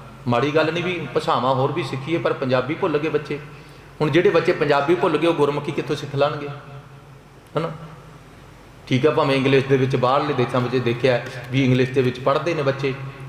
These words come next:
ਪੰਜਾਬੀ ਵਿੱਚ ਵੀ ਵਧੀਆ ਪੜ੍ਹਦੇ। ਮੈਨੂੰ ਤਾਂ ਲੱਗਦਾ ਵੀ ਇੱਥੋਂ ਵੱਧ ਬੱਚੇ ਉੱਧਰ ਪੰਜਾ-, ਗੁਰਮੁਖੀ ਬਹੁਤ ਪੜ੍ਹਦੇ ਪਏ ਨੇ, ਕਿਉਂਕਿ ਉੱਦਮ ਹੈ। ਅਸੀਂ ਤਾਂ ਇੱਕੋ ਹੀ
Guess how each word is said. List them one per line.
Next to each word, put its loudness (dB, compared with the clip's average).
ਪੰਜਾਬੀ 2
ਵਿੱਚ 0
ਵੀ -2
ਵਧੀਆ 6
ਪੜ੍ਹਦੇ। 0
ਮੈਨੂੰ -4
ਤਾਂ 2
ਲੱਗਦਾ 2
ਵੀ -4
ਇੱਥੋਂ 0
ਵੱਧ 0
ਬੱਚੇ -2
ਉੱਧਰ 0
ਪੰਜਾ-, 0
ਗੁਰਮੁਖੀ 0
ਬਹੁਤ 0
ਪੜ੍ਹਦੇ 0
ਪਏ -2
ਨੇ, -8
ਕਿਉਂਕਿ 0
ਉੱਦਮ 0
ਹੈ। -6
ਅਸੀਂ -4
ਤਾਂ 2
ਇੱਕੋ 0
ਹੀ -2